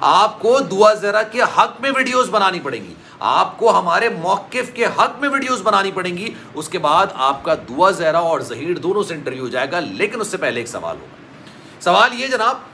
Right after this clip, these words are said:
कि जो वीडियो बनाई जाएगी ना, वो उनके कैमरे में बनाई जाएगी और जो सवालात होंगे, वो उनके दिए हुए होंगे। अभी सुनिए आप, मतलब, फिर मैंने कहा, "यार, चेहरा भी मेरा नहीं हो, चेहरा भी आप अपना घुसेड़ लें उसके अंदर और आप ही सवाल कर लें, फिर मेरा सवाल करने की क्या तुक बनती है?"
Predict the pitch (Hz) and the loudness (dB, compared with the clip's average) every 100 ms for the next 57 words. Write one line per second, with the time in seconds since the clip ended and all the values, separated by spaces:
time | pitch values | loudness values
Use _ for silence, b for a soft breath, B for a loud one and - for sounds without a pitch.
0 | - 202 233 185 208 277 254 226 269 247 | -6 -2 0 -2 0 2 4 4 2 0
1 | 233 240 277 214 240 262 220 214 269 247 | 0 2 2 2 0 -2 -4 -4 -2 -2
2 | 220 226 208 175 208 208 196 170 233 190 | 0 -2 0 0 0 0 -2 -4 -10 -2
3 | 190 240 247 - 180 170 214 202 202 233 | 2 2 2 -4 0 4 2 2 -4 -2
4 | 240 208 190 160 160 127 104 92 - - | -4 -4 -4 -2 -4 -4 -8 -10 -16 -20
5 | - - - - - - - - - - | -20 -20 -20 -20 -20 -20 -20 -20 -20 -20
6 | - 139 160 147 165 190 101 - - - | -16 -10 -8 -6 -6 -4 -4 -6 -18 -20
7 | B B B 117 170 170 180 190 202 226 | B B B -6 -4 -2 -2 0 2 2
8 | 247 - - 190 214 240 226 233 233 240 | 2 0 0 2 0 0 0 0 -2 -4
9 | 196 202 208 226 220 214 220 165 160 160 | 0 0 2 4 4 4 -2 -2 -8 -2
10 | 190 202 214 - 190 190 180 151 139 190 | 0 0 -2 -4 -6 0 2 4 2 0
11 | 175 170 185 185 175 180 170 170 196 185 | -2 0 0 -2 -6 -8 -6 -2 0 2
12 | 170 170 156 156 139 131 110 107 - 87 | 2 0 -6 -8 -4 -4 -4 -8 -10 -12
13 | - 78 | -12 -18